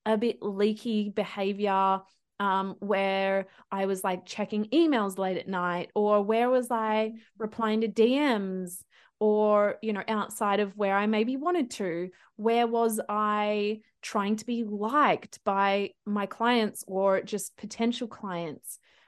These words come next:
Where was I just feeling like I had to prove who I was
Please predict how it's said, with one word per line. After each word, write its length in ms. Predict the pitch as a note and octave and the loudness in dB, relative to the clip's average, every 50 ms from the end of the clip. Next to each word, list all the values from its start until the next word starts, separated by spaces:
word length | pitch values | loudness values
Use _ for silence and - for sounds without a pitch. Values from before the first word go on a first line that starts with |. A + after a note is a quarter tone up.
| _ | _
Where 320 | - G#3 G3 A3+ A3+ A#3 B3+ | -6 -2 0 2 4 4 2
was 160 | D4+ D4+ C#4+ | 2 0 2
I 220 | D4 D4+ D4+ D4+ | 2 2 2 2
just 560 | C4 - C#4 B3 A#3+ A#3 - - - - - _ _ _ _ _ | 2 0 0 0 0 -2 -4 -8 -12 -12 -16 _ _ _ _ _
feeling 420 | - - - B3 B3 A#3+ A#3+ A#3+ | -18 -6 -2 2 2 4 4 4
like 200 | A#3+ A#3 A3+ A3 | 2 2 0 -2
I 40 | A3+ | -4
had 240 | G#3 - A3 G#3 G#3+ | -6 -4 -4 -4 -2
to 80 | A#3 G#3 | -4 -8
prove 920 | - - - - - - F#3+ F#3+ G3 A3 A#3+ C4 D#4 E4+ E4+ E4 - - _ _ _ _ - - | -8 -10 -16 -14 -10 -4 -2 0 2 2 2 2 0 -2 -4 -6 -10 -18 _ _ _ _ -6 -2
who 140 | B3+ A#3+ | 0 2
I 120 | A#3 A3+ A3 | 4 4 2
was 540 | G3+ G3 F#3+ G3 A3+ C#4+ D#4+ D#4 D4+ - | 2 2 2 2 2 2 0 -2 -6 -10